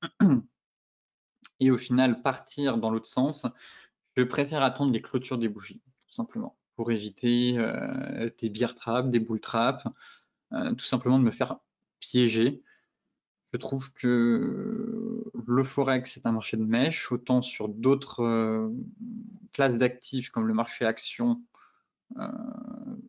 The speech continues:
c'est un peu plus lisible. Mais sur le forex, j'attends à chaque fois les clôtures. Et Ichimoku, c'est ça, hein, si vous utilisez Ichimoku, euh, c'est on attend la clôture.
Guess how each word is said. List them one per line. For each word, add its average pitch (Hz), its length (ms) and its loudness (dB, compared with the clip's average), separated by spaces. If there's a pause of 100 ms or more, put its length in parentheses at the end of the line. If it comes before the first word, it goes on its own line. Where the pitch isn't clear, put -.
(140)
c'est - 180 -10
un 110 80 -4
peu 123 140 -2
plus 120 200 -6
lisible. 117 580 -4 (880)
Mais 120 180 4
sur 139 140 -2
le 117 60 -2
forex, 120 500 -2
j'attends 123 600 2
à - 60 -10
chaque - 260 -4
fois 117 480 0
les 113 220 0
clôtures. - 600 -4 (380)
Et 123 80 6
Ichimoku, 143 480 4
c'est 123 140 0
ça, 131 200 4
hein, 113 80 4
si - 120 -6
vous 120 80 0
utilisez 117 340 -2
Ichimoku, 131 760 4
euh, 113 340 6
c'est 113 200 0
on 110 140 2
attend 117 220 -2
la 131 80 4
clôture. 131 400 -4